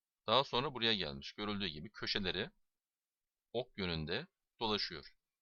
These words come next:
Buraya gelmiş. Bir sonraki adımda buraya gelmiş. Burada buraya gelmiş. O zaman bir sonraki adımda da şuraya gelecektir. O da burası görüldüğü gibi. Doğru cevap B şıkkında verilmiştir.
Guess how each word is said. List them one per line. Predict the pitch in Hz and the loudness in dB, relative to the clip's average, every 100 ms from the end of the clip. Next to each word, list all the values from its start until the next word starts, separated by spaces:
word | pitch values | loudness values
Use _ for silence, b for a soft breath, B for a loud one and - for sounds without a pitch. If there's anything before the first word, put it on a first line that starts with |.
| _ _ _ - | _ _ _ -4
Buraya | 98 87 | -2 -2
gelmiş. | 65 69 95 - _ _ _ _ _ _ _ _ _ _ _ _ _ _ _ _ _ | -4 -8 -10 -10 _ _ _ _ _ _ _ _ _ _ _ _ _ _ _ _ _
Bir | 127 | 0
sonraki | - 113 98 - | 4 4 4 2
adımda | 82 87 117 | 0 -2 -4
buraya | 98 95 | 0 0
gelmiş. | 78 67 67 - - - _ | 0 -6 -8 -8 -10 -14 _
Burada | 87 80 78 | -10 -8 -8
buraya | 76 78 | -4 -6
gelmiş. | 82 71 76 - - _ _ _ | -6 -10 -12 -12 -18 _ _ _
O | 127 | -2
zaman | 120 95 85 | 2 2 4
bir | 120 | 0
sonraki | 131 113 95 - | 2 0 0 -2
adımda | 87 87 82 | -4 -4 -4
da | 82 170 _ _ _ _ _ _ _ _ _ _ | -4 -6 _ _ _ _ _ _ _ _ _ _
şuraya | - 139 127 | -2 2 2
gelecektir. | 95 76 71 - - - _ _ _ _ _ _ _ _ _ _ - | 2 -2 -6 -12 -16 -16 _ _ _ _ _ _ _ _ _ _ -6
O | 101 | -4
da | 120 | 0
burası | 107 - 82 | 0 -2 -6
görüldüğü | 80 76 71 | -8 -8 -10
gibi. | 69 - 71 _ _ _ _ - - | -14 -14 -18 _ _ _ _ -20 -2
Doğru | 131 98 | 0 0
cevap | 73 73 110 - _ _ _ _ _ _ _ _ _ _ _ _ _ _ _ _ - | -2 -4 -4 -6 _ _ _ _ _ _ _ _ _ _ _ _ _ _ _ _ 0
B | 131 | 0
şıkkında | - 117 110 104 | 0 -2 -2 0
verilmiştir. | 85 73 71 - - | -2 -6 -8 -12 -14